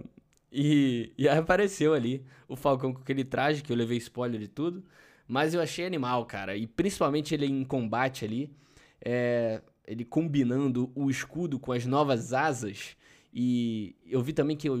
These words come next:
é um traje muito fiel aos quadrinhos. E é uma coisa que eu curti muito, cara. E isso me trouxe, pra falar, ser bem sincero, aquela cenazinha de entrada dele ali, me, me deu um sorrisinho, eu achei legal.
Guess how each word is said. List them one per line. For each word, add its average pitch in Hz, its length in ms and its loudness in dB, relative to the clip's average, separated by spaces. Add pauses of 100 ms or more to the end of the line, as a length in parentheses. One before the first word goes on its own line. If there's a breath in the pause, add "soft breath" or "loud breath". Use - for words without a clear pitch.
(140)
é 120 100 -6
um 117 120 -2
traje 131 280 0
muito 143 220 -2
fiel 131 480 4
aos 135 220 2
quadrinhos. 117 720 -4 (800 soft breath)
E 147 140 2
é 165 60 6
uma 180 240 2
coisa 180 340 2
que 185 140 -6
eu 170 40 -2
curti 170 300 -2
muito, 180 300 0
cara. 101 360 -4
E 123 280 -2
isso 175 220 0
me 196 120 -2
trouxe, 190 400 0
pra 160 200 -2
falar, 156 500 0
ser - 160 0
bem 175 140 0
sincero, 160 340 2
aquela 151 220 0
cenazinha 135 580 -2
de 123 100 -2
entrada 120 420 0
dele 104 220 -4
ali, 110 200 -6
me, 143 320 -4
me 117 100 -6
deu 127 140 -6
um 139 60 -6
sorrisinho, 135 640 -4
eu 135 60 -6
achei 139 220 -4
legal. 123 480 -4